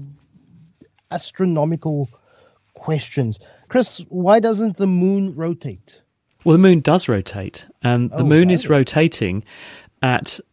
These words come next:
Speaker 2: just the right rate so that as it completes one orbit of Earth, it turns at one complete circle.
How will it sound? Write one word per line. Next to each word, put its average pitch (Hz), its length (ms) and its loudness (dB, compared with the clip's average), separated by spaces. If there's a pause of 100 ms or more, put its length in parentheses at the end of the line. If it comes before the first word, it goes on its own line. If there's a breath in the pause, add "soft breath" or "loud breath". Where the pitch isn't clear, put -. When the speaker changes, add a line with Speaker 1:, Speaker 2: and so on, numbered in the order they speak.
(360)
Speaker 2:
just - 380 0
the 185 100 2
right 151 260 2
rate 120 540 -4
so 135 240 0
that 127 240 -2
as 160 220 0
it - 140 -8
completes - 720 -6
one 143 440 -2
orbit 135 360 0
of 113 100 -4
Earth, 101 460 -4 (560 soft breath)
it - 240 0
turns 120 640 -2 (340)
at 123 140 -4
one 123 300 -4
complete 113 440 -6
circle. - 480 -4